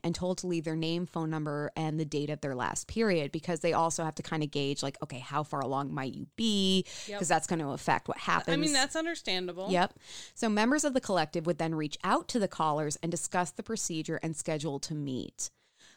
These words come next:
Speaker 1: Word also spread about the Jane Collective through what some might find a surprising source, legit fucking medical professionals,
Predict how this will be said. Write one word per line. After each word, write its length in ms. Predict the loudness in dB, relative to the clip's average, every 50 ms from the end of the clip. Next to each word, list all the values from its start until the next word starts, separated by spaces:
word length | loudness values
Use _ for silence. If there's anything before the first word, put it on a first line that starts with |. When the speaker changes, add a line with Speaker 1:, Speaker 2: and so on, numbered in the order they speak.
| _ -4
Speaker 1:
Word 260 | 0 0 2 2 2 2
also 320 | 2 2 2 2 2 2 0
spread 300 | 0 0 0 0 0 0
about 240 | 0 0 -2 -2
the 60 | -4 -4
Jane 260 | -2 0 0 0 -2
Collective 440 | -4 -4 -4 -4 -4 -4 -6 -6 -6
through 640 | -6 -6 -4 -2 0 0 0 -2 -2 -4 -6 -8 -10 _ _ _ _ _ _ _ _ -8
what 160 | -8 -6 -6
some 220 | -4 -4 -4 -4
might 180 | -4 -4 -6 -6
find 220 | -6 -6 -6 -6
a 60 | -4
surprising 580 | -6 -6 -8 -6 -4 -4 -2 -2 -2 -2 -2 -2
source, 560 | -2 -2 -2 -4 -4 -4 -4 -4 -6 -6 -8 _ _ _ _ _ _ _ _ _ _ _ _
legit 520 | 4 6 6 8 8 10 10 10 10 8 6
fucking 420 | 6 6 6 6 6 6 6 8
medical 400 | 8 8 6 6 6 6 6 6
professionals, 960 | 6 4 4 6 6 4 4 4 2 2 2 2 2 2 2 0 0 0 0